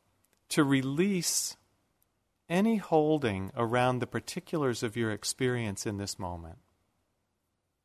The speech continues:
Maybe you're holding on to some sensation in the body,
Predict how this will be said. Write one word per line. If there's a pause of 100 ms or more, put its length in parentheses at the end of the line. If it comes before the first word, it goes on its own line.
(1300)
Maybe
you're
holding
on
to
some
sensation
in
the
body,